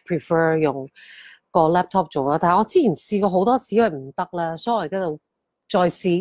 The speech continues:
居然俾我成功到。Very good news。OK，咁呢，就等下啲聽眾入嚟啦，跟住我哋就開始講啦。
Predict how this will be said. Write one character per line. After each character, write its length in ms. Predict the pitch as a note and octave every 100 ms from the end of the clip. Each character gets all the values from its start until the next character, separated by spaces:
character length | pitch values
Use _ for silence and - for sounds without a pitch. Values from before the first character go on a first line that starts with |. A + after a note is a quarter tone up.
| F3+ C#3
居 80 | A#3
然 120 | E3+
俾 40 | E3+
我 60 |
成 160 | D#3+ C#3
功 160 | C#3+ D3
到。 180 | C3 - - - - - - _
Very 380 | E3+ E3+ D#3+ D#3
good 140 | D#3 C#3+
news。 320 | C#3+ C3 - _ - -
OK， 400 | - C4+ A#3 D#3+ -
咁 100 | G3+
呢， 160 | D4
就 340 | D4 G3 E3+ E3+
等 220 | E3+ A#3
下 200 | C4+ G#3+
啲 140 | B3
聽 220 | B3 G#3 F#3+
眾 160 | G3
入 80 | F3
嚟 200 | D3+ D3
啦， 240 | F#3 A3+ B3+
跟 180 | C#4 C4
住 120 | F#3+
我 100 | D#3+
哋 60 |
就 120 | D3 F#3
開 360 | F3+ A3 G#3+
始 100 | G3+
講 220 | F3 D3 F3
啦。 160 | E3